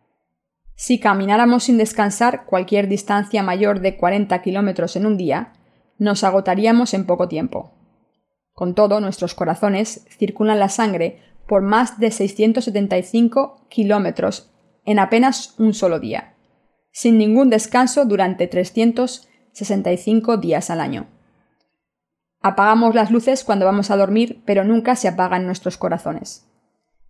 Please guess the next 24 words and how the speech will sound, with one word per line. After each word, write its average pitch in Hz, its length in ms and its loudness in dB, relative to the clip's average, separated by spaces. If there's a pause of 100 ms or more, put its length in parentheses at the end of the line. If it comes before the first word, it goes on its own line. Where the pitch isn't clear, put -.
(120)
¿Quién 254 180 2
entonces 240 480 0
está 196 240 -2
bombeando 190 580 2
estos 175 300 -6
corazones? - 720 -8 (720)
Es 202 220 -2
el 190 160 0
Padre 190 280 2
de 196 60 2
la 190 140 2
vida 180 280 -2
que 220 120 -4
trabaja 247 580 0
en 226 140 0
los 208 160 0
misterios 226 640 -2
íntimos 208 720 -2 (100)
que 202 120 -2
no 202 100 0
sabemos 175 640 -4
de 190 100 -2
la 170 100 2
vida. 131 360 -8